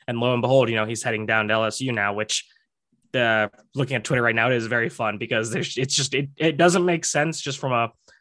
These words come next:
personality and style fit, but, you know, he is a very successful coach, and that's a r-, great program, you know, in the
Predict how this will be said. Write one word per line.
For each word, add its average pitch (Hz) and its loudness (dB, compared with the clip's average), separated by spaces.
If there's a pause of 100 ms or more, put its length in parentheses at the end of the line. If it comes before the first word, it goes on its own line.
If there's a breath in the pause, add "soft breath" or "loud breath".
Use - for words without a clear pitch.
(140)
personality 135 2
and 110 -2
style 139 0
fit, 170 -4
but, 127 -2 (380)
you 131 -8
know, 135 -2
he 135 0
is 147 -2
a 139 -2
very 135 0
successful 147 -8
coach, 156 0
and 113 -4 (380 soft breath)
that's 131 0
a 113 -2
r-, 120 0
great 135 -2
program, 131 2
you 117 0
know, 113 0
in 123 -2
the 113 -4